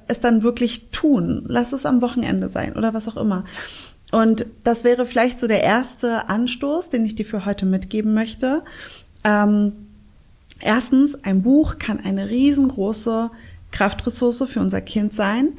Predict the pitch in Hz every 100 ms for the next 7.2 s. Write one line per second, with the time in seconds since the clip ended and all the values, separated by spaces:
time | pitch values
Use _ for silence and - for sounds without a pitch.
0 | - - - 220 226 214 320 427 - 226
1 | 254 240 208 190 - 185 185 - 208 294
2 | - - _ - 160 160 170 196 151 190
3 | 185 170 143 143 170 165 165 165 170 165
4 | 185 190 185 - 196 214 240 233 247 262
5 | 262 247 247 262 220 196 170 - 190 180
6 | 185 202 - 196 170 156 175 180 - 208
7 | 226